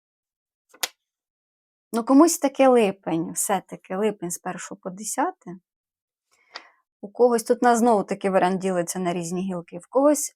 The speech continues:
в липні з першого по десяте, в когось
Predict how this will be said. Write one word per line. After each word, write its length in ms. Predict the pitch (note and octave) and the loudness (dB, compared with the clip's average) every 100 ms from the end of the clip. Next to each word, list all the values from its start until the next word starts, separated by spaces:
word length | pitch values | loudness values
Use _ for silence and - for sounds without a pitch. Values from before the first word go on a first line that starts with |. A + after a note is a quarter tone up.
| - | -12
в 100 | G3 | -6
липні 460 | G#3+ G3+ - G3+ | -4 -4 -6 -10
з 80 | A3 | -10
першого 420 | - A#3 A3+ A#3+ | -8 -8 -8 -10
по 140 | A#3 A#3+ | -8 -8
десяте, 540 | A3+ - A#3+ A#3 A3+ | -8 -6 -4 -4 -6
в 120 | G#3+ - | -12 -10
когось 560 | - A3 B3+ C4 B3+ | 0 2 4 4 2